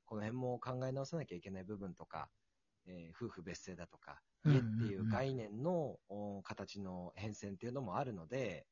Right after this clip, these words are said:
Speaker 1: えー、一概にこうっていう答えを出し続けるのが難しい問題ではあるんですけども、
Speaker 2: うんうん。
Speaker 1: 簡単に言えば家の宗教と
Speaker 2: うん。
Speaker 1: 個人の宗教っていうものが本来別々にあるわけで、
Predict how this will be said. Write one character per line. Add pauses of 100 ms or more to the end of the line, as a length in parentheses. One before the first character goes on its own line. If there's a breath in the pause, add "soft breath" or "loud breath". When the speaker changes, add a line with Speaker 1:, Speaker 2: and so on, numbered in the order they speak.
(600)
Speaker 1:
え
ー、
一
概
に
こ
う
っ
て
い
う
答
え
を
出
し
続
け
る
の
が
難
し
い
問
題
で
は
あ
る
ん
で
す
け
ど
も、
Speaker 2:
う
ん
う
ん。
Speaker 1:
簡
単
に
言
え
ば
家
の
宗
教
と (180)
Speaker 2:
う
ん。
Speaker 1:
個
人
の
宗
教
っ
て
い
う
も
の
が (240)
本
来
別
々
に
あ
る
わ
け
で、